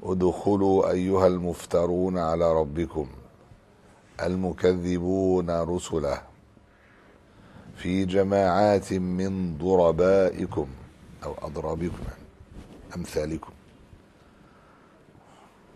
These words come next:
"في أمم، في جماعات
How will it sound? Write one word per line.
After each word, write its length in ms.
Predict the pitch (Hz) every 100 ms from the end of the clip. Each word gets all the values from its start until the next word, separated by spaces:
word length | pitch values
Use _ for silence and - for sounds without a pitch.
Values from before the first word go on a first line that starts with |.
| -
"في 360 | - - 92 82 -
أمم، 580 | 101 104 101 104 120 - - - - - - - - - -
في 280 | - 90 90
جماعات 800 | 85 85 85 78 85 95 92